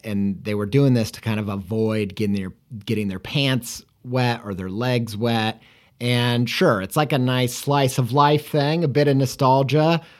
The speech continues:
but at the same time, it's your dream, it, it's your brain knowing that your past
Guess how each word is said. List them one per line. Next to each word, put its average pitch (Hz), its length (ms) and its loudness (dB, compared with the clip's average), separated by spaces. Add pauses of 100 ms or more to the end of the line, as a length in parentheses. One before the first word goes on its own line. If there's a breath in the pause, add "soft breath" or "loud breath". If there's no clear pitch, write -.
(140 loud breath)
but 156 480 4
at 131 60 -8
the 143 80 -2
same 185 260 0
time, 180 560 -2
it's - 160 -6
your 135 140 0
dream, 127 920 2 (760 soft breath)
it, 117 340 -2
it's 127 180 -4
your 127 60 2
brain 139 1000 2
knowing 113 840 0 (140)
that 113 180 -8
your 113 120 -6
past 151 600 -4